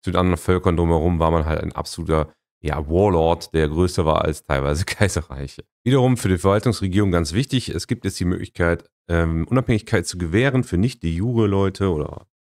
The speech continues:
Vasallen. Und genauso könnt ihr auch Stammesvasallen jetzt herauslassen. Außerdem scheint es offensichtlich zu sein, was ich ja schon in meinem Administrativ-Video gezeigt hatte, dass, äh, man als administrative Regierung nicht mit diesen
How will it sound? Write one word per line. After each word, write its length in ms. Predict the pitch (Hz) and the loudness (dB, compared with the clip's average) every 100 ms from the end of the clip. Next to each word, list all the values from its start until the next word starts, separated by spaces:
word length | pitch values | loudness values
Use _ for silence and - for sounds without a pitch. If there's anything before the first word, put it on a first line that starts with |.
| _ - | _ -8
Vasallen. 520 | 73 85 90 92 92 _ _ _ | 0 2 2 0 -4 _ _ _
Und 120 | 95 | 0
genauso 260 | 101 101 98 | 2 4 2
könnt 200 | 101 95 | 2 2
ihr 100 | 87 | 2
auch 260 | 87 85 - | 2 0 -2
Stammesvasallen 720 | - 80 87 78 71 69 71 | -2 -2 0 -2 -4 -2 -4
jetzt 200 | 67 - | -4 -4
herauslassen. 680 | 76 69 73 - - - - _ _ _ - | -2 -2 -4 -6 -10 -12 -20 _ _ _ -4
Außerdem 380 | 120 147 139 101 | 2 2 2 0
scheint 240 | - 143 | 2 2
es 80 | - | 0
offensichtlich 460 | 147 151 147 135 | -2 0 0 -2
zu 100 | 135 | -2
sein, 220 | 131 127 120 | 0 2 2
was 100 | 107 | 0
ich 60 | |
ja 80 | 107 | -2
schon 160 | - 104 | 0 0
in 20 | |
meinem 180 | 95 - | 0 0
Administrativ-Video 920 | 98 95 - 92 120 110 92 95 90 | -4 -6 -6 -6 -4 -6 -4 -2 -2
gezeigt 460 | 85 - 95 80 - | -4 -4 -2 -2 -4
hatte, 260 | 113 120 - _ _ | -4 -4 -6 _ _
dass, 320 | - 95 117 - | 0 2 0 0
äh, 200 | 98 104 | 2 2
man 240 | 101 101 | 2 2
als 100 | 90 | 0
administrative 1000 | 71 113 101 92 - 110 98 101 98 95 | -2 -2 -4 -6 -4 -2 2 2 2 0
Regierung 500 | 92 80 82 85 85 | -2 0 0 2 2
nicht 240 | 110 - | 0 -2
mit 200 | 101 95 | -4 -4
diesen 360 | 82 85 87 | -4 -2 -2